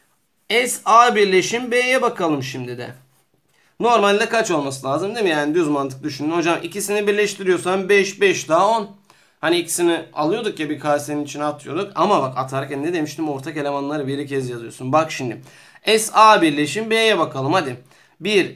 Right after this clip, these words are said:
iki, üç, dört, beş, altı, yedi. Yedi tane elemanı var. Bunun eleman sayısı yedi. E şimdi ne oldu?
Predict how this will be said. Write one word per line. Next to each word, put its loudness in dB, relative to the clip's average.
iki, 0
üç, -2
dört, -2
beş, 0
altı, 2
yedi. -2
Yedi 0
tane 2
elemanı 4
var. -2
Bunun -2
eleman 4
sayısı -6
yedi. -4
E -14
şimdi 0
ne 0
oldu? 0